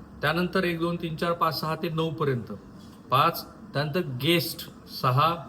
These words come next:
त्यानंतर कॉर्ट्री सात, एक, दोन, तीन, चार, पाच हा, हा आठ आणि एक, दोन, तीन, एक, दोन, तीन हा नऊ आणि नंतर दहावा एबीसी वन टू थ्री आणि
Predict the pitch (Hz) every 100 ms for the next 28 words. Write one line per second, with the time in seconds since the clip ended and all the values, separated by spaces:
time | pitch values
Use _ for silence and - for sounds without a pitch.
0 | - - - - 147 151 160 180 175 -
1 | 151 147 165 175 123 - - - - -
2 | - 156 170 - - - - 143 175 170
3 | 180 180 180 175 156 165 143 - 143 131
4 | - - - 117 123 - - - - -
5 | - - 135 139 139 143 170 170 - -
6 | - - 143 175 151 170 196 170 131 113
7 | 139 147 170 - - 170 139 127 - 147
8 | 170 165 127 139 143 - - 160 117 95
9 | - - - - 139 139 143 170 208 -
10 | - 127 147 143 147 160 160 165 135 131
11 | 131 117 - - - - 143 156 160 185
12 | - 208 226 - - 151 165 165 165 143
13 | 135 117 95 - 127